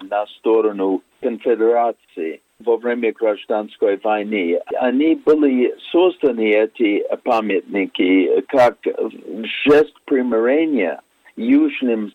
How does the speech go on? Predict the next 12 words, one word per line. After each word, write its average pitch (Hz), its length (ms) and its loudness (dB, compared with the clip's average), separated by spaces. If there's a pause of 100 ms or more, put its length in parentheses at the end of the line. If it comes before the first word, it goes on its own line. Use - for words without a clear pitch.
Штатам, 131 840 -4
но 131 480 -2 (280)
этот 135 400 -2 (120)
жест 156 340 0 (240)
совершенно 160 560 -2
игнорировал 135 1120 2
присутствие 110 1000 0 (680)
в 110 100 0
Америке 113 800 2 (200)
черного 131 500 0
населения, 101 920 -4
который 117 720 0